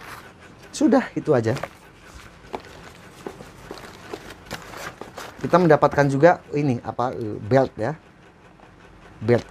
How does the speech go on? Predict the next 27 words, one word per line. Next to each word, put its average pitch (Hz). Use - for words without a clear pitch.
clip. 156
Banyak 143
pertanyaan 113
kemarin 104
dari 104
para 92
subscriber, 95
banyak 98
juga 110
yang 92
W 92
A. 80
Apakah 160
unit 123
ini 113
bisa 107
digunakan 104
di 101
baterai 131
DeWalt 120
delapan 120
belas 110
volt? -
Atau 135
dua 131
puluh 117
volt. 110